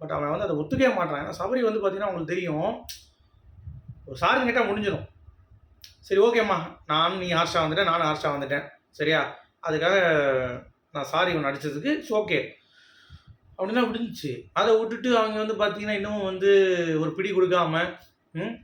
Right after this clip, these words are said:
பார்வதி கிட்ட அவன் வந்து எக்ஸ்பிளைன் பண்ணிட்டு இருக்கான். "நான் வந்து நீ இப்படி லைட்டா டச் பண்ணா நானும் லைட்டா டச் பண்ணிருப்பேன். நீ ஹெவியா வர்றப்ப நான் வந்து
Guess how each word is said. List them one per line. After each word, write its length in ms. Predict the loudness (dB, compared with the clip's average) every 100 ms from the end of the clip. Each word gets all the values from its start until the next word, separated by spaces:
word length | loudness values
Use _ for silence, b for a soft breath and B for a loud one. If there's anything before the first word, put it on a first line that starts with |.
| _ _ 0
பார்வதி 320 | 4 4 2
கிட்ட 480 | 0 -2 -2 -6 -20 -20 _ _ -20 -20 -18 -16 -14 -8
அவன் 200 | -2 0
வந்து 140 | 0 2
எக்ஸ்பிளைன் 140 | 0
பண்ணிட்டு 200 | 0 -2
இருக்கான். 140 | 0
"நான் 100 | 0
வந்து 200 | 0 -2
நீ 100 | -4
இப்படி 260 | -4 -4 0
லைட்டா 240 | 2 2
டச் 240 | 0 -2 -2
பண்ணா 240 | -2 0
நானும் 280 | 2 2 2
லைட்டா 180 | 0 0
டச் 220 | 0 -2
பண்ணிருப்பேன். 240 | -8 -8 -8
நீ 260 | -8 -6 -4
ஹெவியா 260 | 2 4
வர்றப்ப 260 | 4 2 0
நான் 280 | 0 0 -2
வந்து 260 | -2 -4